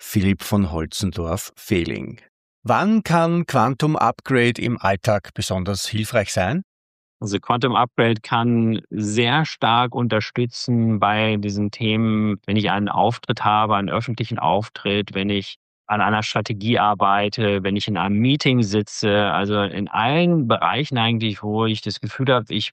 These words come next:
Speaker 2: brauche eine spezielle Präsenz, in der ich sehr klar bin, in der ich, der ich sehr angebunden bin und in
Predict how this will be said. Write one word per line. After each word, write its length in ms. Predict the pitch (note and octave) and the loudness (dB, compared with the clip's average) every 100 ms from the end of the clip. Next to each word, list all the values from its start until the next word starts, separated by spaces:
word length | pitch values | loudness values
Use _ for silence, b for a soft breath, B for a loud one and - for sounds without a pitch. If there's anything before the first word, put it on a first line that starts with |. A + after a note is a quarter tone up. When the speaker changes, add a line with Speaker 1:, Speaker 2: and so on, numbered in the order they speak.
| - | -6
Speaker 2:
brauche 320 | - A2 A#2+ | -2 -2 0
eine 140 | B2+ | -2
spezielle 580 | A2+ - G#2 - A2 A#2 | -2 -4 -4 0 2 0
Präsenz, 880 | G#2+ - G2+ F2 E2+ - - - - _ _ | -2 -2 -2 0 -2 -2 -8 -8 -14 _ _
in 180 | - A#2+ | -4 0
der 120 | A2+ | 0
ich 140 | A2 - | 0 -2
sehr 180 | F#2 | -4
klar 500 | - - F#2+ F2+ G#2 | -4 -4 0 2 2
bin, 360 | B2+ D3 D#3+ E3 | 2 0 2 2
in 200 | B2+ G2+ | 0 -2
der 120 | G2+ | -4
ich, 160 | G2 - | -6 -10
der 140 | - G2 | -6 -6
ich 320 | F#2 G2 F#2 G2 | -4 -8 -10 -10
sehr 220 | F#2+ F2 | -4 -2
angebunden 560 | A#2+ B2+ A2+ B2 A2+ | 0 0 0 0 0
bin 200 | G2+ A#2 | 2 2
und 140 | A2 G#2+ | 2 0
in 200 | G#2 | -2